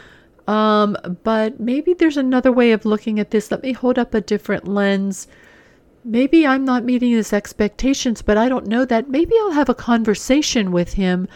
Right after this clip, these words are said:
about if we were working together better, what would that look like for you? I really want to know." Those kind of conversations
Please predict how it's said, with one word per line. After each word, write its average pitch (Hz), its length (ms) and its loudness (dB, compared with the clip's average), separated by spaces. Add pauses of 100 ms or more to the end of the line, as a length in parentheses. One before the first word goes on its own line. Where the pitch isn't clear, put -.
(220)
about 196 420 2
if - 240 -8
we 247 200 2
were 254 300 0
working 208 460 -2
together 180 640 -2 (360)
better, 180 480 0
what 285 220 -2
would 339 160 0
that 226 180 0
look 185 260 -4
like 175 220 -2
for - 140 -6
you? 175 280 0
I - 80 -6
really 247 360 0
want 202 260 0
to 190 100 -6
know." 151 540 -2 (840)
Those 247 240 0
kind 285 280 2
of 247 120 0
conversations 208 1160 0